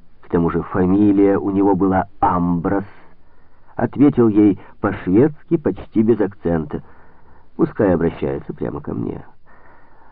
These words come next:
У нас в больнице этой зимой лежала одна занудная генеральша. Так я с ней отлично ладил". "Да, это ты умеешь", признала Мирьям. Эдуард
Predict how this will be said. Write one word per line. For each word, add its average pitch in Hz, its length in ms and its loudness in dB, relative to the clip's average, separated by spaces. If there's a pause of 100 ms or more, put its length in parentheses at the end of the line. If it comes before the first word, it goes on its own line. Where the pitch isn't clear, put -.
(120)
У 92 120 -2
нас 95 240 0
в 82 160 -6
больнице 95 500 0
этой 80 260 -2
зимой 85 360 0
лежала 90 420 -2
одна 76 400 -6 (120)
занудная 85 500 -4
генеральша. 80 880 -6 (960)
Так 78 180 -8
я 73 160 -4
с - 80 -16
ней 85 160 -2
отлично 87 460 -4
ладил". 92 400 -4 (720)
"Да, 135 500 -8 (140)
это - 280 -18
ты 98 140 -6
умеешь", 98 640 -6 (280)
признала 98 440 -2
Мирьям. 87 580 -2 (920)
Эдуард 104 560 0